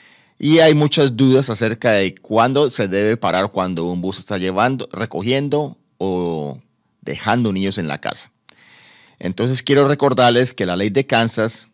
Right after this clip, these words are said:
la ocho uno cinco cinco seis, requiere que todos los automóviles, automovilistas, perdón, se detengan cuando se acerquen o adelantan un autobús escolar detenido,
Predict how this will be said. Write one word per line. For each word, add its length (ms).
la 320
ocho 480
uno 420
cinco 720
cinco 380
seis, 320
requiere 420
que 140
todos 300
los 140
automóviles, 840
automovilistas, 800
perdón, 440
se 200
detengan 500
cuando 280
se 100
acerquen 600
o 180
adelantan 640
un 180
autobús 360
escolar 640
detenido, 760